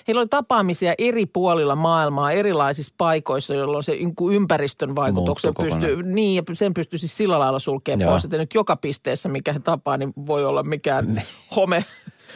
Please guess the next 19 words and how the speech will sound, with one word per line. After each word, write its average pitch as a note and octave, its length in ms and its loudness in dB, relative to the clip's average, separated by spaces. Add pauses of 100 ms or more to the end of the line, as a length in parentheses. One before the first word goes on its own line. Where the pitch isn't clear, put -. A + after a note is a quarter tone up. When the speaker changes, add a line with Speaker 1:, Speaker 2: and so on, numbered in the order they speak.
(220)
Speaker 1:
homepaikka. E3+ 640 0
Ja F3+ 220 2
niin D#4+ 320 0
vaan C4 180 2
sitten C#4 300 -2
lopulta, A3+ 400 2
tota, G3+ 240 0
ja G#3 120 4
sit, G3+ 160 -4 (380)
sit G#3 240 -6
lopulta F#3+ 400 0 (100)
James F#3+ 280 2
oli D#3 120 0
siis D#3 180 -4
vaihtanut D3+ 460 -2
kaikki D3+ 320 -2
kemikaalit, D3 640 0 (420)
deodorantit, D3 680 0
suihkugeelit, D3+ 640 -2